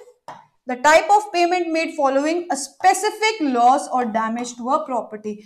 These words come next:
So it is based, it is focused on a specific loss or damage to a property.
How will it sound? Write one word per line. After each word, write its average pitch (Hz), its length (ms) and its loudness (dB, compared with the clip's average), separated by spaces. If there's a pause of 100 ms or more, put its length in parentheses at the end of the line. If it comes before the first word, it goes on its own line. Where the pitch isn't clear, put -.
(140)
So 294 120 -8
it 277 100 -6
is 277 140 -2
based, 285 400 -2
it 302 120 -6
is 285 180 -6
focused 262 400 -2
on 269 140 -6
a 285 80 -8
specific 277 540 -6
loss 262 420 -2
or 240 220 -6
damage 226 460 -8
to 247 140 -6
a - 200 -4 (280)
property. 226 600 -2